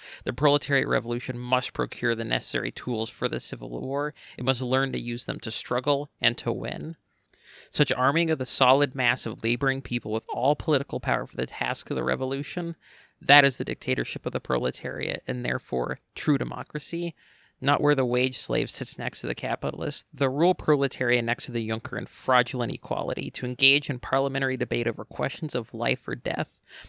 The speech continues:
but where the million-headed proletarian mass seizes the entire power of the state in its calloused fists,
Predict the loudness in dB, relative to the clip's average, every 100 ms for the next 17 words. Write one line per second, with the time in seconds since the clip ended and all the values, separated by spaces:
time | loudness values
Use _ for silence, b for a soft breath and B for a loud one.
0 | 0 4 4 2 2 4 4 4 0 -2
1 | -2 0 2 2 2 2 0 -4 -6 -6
2 | -4 0 2 0 0 -2 -2 2 10 10
3 | 10 4 2 2 2 -2 -2 -2 -2 -2
4 | -4 -6 -4 0 4 4 4 0 -4 -4
5 | -4 -8 -12